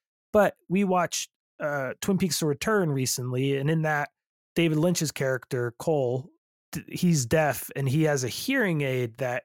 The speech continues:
is a device that hangs on his neck and is a little box with a dial he can twist. And this, after rewatching that and then watching this, I was like, "Oh my gosh, she's deaf and that's her hearing aid."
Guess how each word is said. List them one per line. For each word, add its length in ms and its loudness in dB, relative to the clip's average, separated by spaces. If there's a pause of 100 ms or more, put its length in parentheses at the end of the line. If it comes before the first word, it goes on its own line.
is 220 -2
a 60 0
device 580 -2
that 240 -2 (100)
hangs 340 -2
on 180 0
his 220 -4
neck 300 -2
and 100 -4
is 80 -4
a 60 -2
little 280 0
box 460 -2
with 140 -4
a 40 -6
dial 400 0
he 140 -2
can 200 -6
twist. 460 -4
And 120 0
this, 280 -2
after 540 -2 (140)
rewatching 720 0
that 300 0 (220)
and 120 -6
then 160 -4
watching 400 -4
this, 320 2
I 80 0
was 100 -2
like, 260 -2
"Oh 80 -2
my 140 2
gosh, 460 0 (320)
she's 300 0
deaf 340 0
and 100 -2
that's 220 -4
her 120 -6
hearing 520 -2
aid." 320 -6